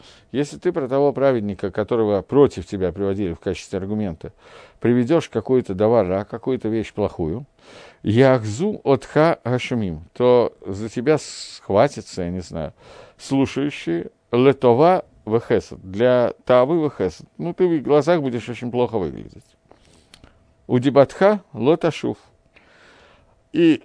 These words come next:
на твои слова не будет ответа. Килоймер, то есть, дворейха, дебатха шамарта, твои слова, то есть, твои сплетни, я не знаю, которые ты сказал, Лота Халли Ахзира там, они не смогут остановить уже людей, которые услышат,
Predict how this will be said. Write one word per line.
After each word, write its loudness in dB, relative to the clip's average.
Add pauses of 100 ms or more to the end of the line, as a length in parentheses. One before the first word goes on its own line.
(160)
на 0
твои 4
слова 2
не -2
будет -2
ответа. -4
Килоймер, 2
то 2
есть, -6 (840)
дворейха, 4
дебатха -2
шамарта, -4 (420)
твои 4
слова, 2
то -2
есть, -4
твои 0
сплетни, -4
я -6
не -6
знаю, -8
которые -2
ты -10
сказал, -6 (300)
Лота 0
Халли 2
Ахзира -2
там, -8
они -6
не -6
смогут -4
остановить -4
уже -8
людей, -2
которые -4
услышат, -8